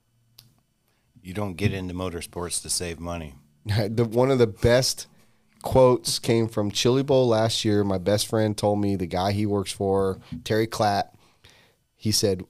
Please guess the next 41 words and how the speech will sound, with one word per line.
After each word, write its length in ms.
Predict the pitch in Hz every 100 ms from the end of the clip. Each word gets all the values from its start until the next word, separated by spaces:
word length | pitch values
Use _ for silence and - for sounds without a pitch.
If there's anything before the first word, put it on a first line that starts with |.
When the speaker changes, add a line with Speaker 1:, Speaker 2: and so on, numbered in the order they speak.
| _
Speaker 2:
"I 80 | 104
didn't 200 | 107 110
come 220 | - 104
here 100 | 104
to 60 | 95
start 260 | - 95 87
a 20 |
bank 240 | 85 87
account." 360 | - - - - _ _ _ _ _ _ _ _ _ _ _
It's 80 | -
the 100 | 156
best 400 | 135 208 185 -
quote 280 | - 151 139
ever. 320 | 110 73 - _ -
Like, 160 | 117
it 80 | 123
needs 200 | 135 143
to 40 | 127
be 140 | 123
a 40 |
T-shirt. 480 | 107 95 87 80 - - _ _ -
Speaker 1:
Yep. 120 | 113 -
Speaker 2:
<clears throat> 100 | - 170 127 _ - - _ -
It 60 |
makes 240 | 139 156 -
so 140 | 165
much 140 | 156
sense 340 | - 190 175 131
when 80 | 123
you 60 |
think 180 | 120 180
about 260 | 123 85 62
it. 100 | - _ -
You 100 | 160
don't 220 | 262 -
go 200 | 143 190
to 180 | 156 113
a 60 |
major 400 | 107 113 131 113
race 580 | 95 107 80 - - - - _ _ _ _ _ _ _ _ _ _ _ _ -
s-, 280 | - -